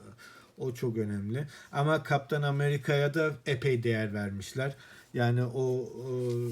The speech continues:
felaket bir mini figür olacak. E, Loki arkadaşlar birinci bölümünü, e, seyre-, seyrettim ben.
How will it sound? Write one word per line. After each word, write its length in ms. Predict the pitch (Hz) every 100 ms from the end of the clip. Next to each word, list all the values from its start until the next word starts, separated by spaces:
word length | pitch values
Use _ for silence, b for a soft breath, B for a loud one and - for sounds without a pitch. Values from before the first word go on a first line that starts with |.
| 107
felaket 600 | - 131 127 123 131 120
bir 100 | 123
mini 340 | 117 120 127 117
figür 420 | - 104 120 127 120
olacak. 440 | 117 107 95 87 - B B B B B
E, 80 | 156
Loki 640 | 143 151 175 202 208 - 196
arkadaşlar 600 | 175 185 175 185 185 165
birinci 360 | 180 185 190
bölümünü, 460 | 180 185 185 185 185
e, 140 | 160 160
seyre-, 440 | 151 170 165 175
seyrettim 720 | 147 - 160 165 - 190 180
ben. 220 | 151 170